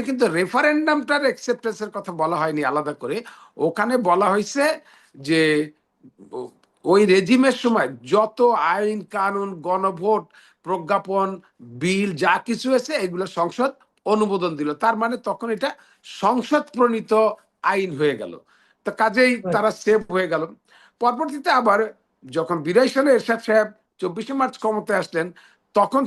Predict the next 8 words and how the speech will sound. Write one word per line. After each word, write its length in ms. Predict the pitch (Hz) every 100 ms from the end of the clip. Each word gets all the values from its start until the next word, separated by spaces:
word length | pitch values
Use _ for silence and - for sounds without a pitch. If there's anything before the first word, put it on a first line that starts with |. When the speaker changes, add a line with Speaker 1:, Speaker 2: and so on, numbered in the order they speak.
| 269
Speaker 1:
তিনি 160 | 254 247 208
চালাচ্ছিলেন 540 | 185 220 - 240 302 320 _ _ _ 151
এবং 180 | 170 175 165 156 _ _ _
তখন 260 | 208 214 254 277
তিনি 200 | 269 233 233 - _ _
আরেকটা 400 | - 190 208 247
রেফারেন্ডাম 500 | 240 214 233 233 247 240
দিলেন। 200 | 240 240